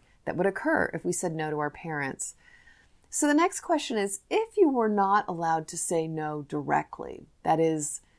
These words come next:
on the table, what were some things that you said or did to say no indirectly or under the table?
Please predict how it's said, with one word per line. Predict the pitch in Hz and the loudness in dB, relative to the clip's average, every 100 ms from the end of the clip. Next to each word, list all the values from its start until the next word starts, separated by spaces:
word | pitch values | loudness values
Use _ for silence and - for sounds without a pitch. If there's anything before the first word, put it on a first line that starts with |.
| _ _ _ _ - | _ _ _ _ 8
on | 180 185 | 10 10
the | 165 | 6
table, | - 165 156 - - _ _ _ - - - _ 180 | -2 -4 -2 -4 -6 _ _ _ -20 -20 -20 _ -8
what | 180 196 | -4 0
were | 294 | 0
some | 294 330 320 | 0 -2 -2
things | - 190 185 185 | 0 -2 -2 -4
that | - | -4
you | 185 | -4
said | 196 - 165 156 151 | -2 0 2 2 0
or | 151 165 | -4 -4
did | 233 277 220 | -2 -2 -4
to | |
say | 196 - 170 170 | -8 -2 -2 -2
no | 175 156 151 160 170 _ | -4 -2 -2 -4 -8 _
indirectly | 175 175 160 143 - - - - | -2 0 2 2 2 -2 -10 -8
or | - 151 - | -4 -2 2
under | 160 165 160 | 2 4 4
the | 151 139 | 4 0
table? | - - - - - | -2 -4 -4 -8 -10